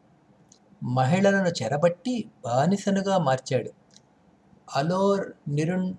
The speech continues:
ముల్తాన్, కిరాజ్ నగరాల మీద విరుచుకుపడి దేవాలయాలను, బౌద్ధారామాలను నాశనం చేసి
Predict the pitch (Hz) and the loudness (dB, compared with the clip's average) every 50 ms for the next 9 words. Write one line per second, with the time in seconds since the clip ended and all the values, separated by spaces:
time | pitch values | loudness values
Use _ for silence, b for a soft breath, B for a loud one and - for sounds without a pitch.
0 | - - 131 131 131 139 151 165 - - 170 165 165 165 175 - - _ _ _ | -12 -12 -8 -6 -4 -4 -4 -4 0 2 4 4 4 2 0 -4 -8 _ _ _
1 | - - 147 147 170 175 175 175 170 165 143 - - - - - _ _ _ _ | -4 -2 2 6 8 8 10 10 8 8 6 0 -6 -12 -16 -18 _ _ _ _
2 | _ _ _ _ - 139 135 139 143 147 151 170 160 160 160 156 156 147 147 147 | _ _ _ _ -10 -8 -2 0 0 2 4 6 6 8 8 8 6 4 2 0
3 | - 135 131 139 156 175 180 208 202 - - - _ _ _ _ _ _ _ _ | -2 -4 -4 -2 -2 0 0 0 0 0 -2 -6 _ _ _ _ _ _ _ _
4 | _ - 120 123 139 160 - - 202 196 165 156 147 135 135 135 - - - - | _ -8 -4 -4 -4 -2 0 -2 -2 0 0 -2 -2 -2 -2 -6 -6 -10 -12 -12
5 | 110 - 117 127 147 160 170 175 175 175 175 170 170 165 160 156 151 151 147 - | -8 -4 0 0 4 6 8 8 8 10 10 10 10 10 8 8 4 2 -2 -6
6 | - - - 120 123 135 165 165 - - 135 156 160 160 156 156 147 147 143 143 | -10 -12 -4 -2 0 0 0 -4 -6 0 4 6 6 8 8 6 4 4 4 2
7 | 139 139 135 139 143 143 147 - - - 110 131 135 - 156 156 156 147 147 - | 2 2 0 -2 -4 -8 -10 -10 -8 -4 -4 -2 -2 -2 -4 -4 -4 -8 -10 -8
8 | - 127 143 - - - 277 247 | -6 -6 -6 -4 -4 -4 -4 -4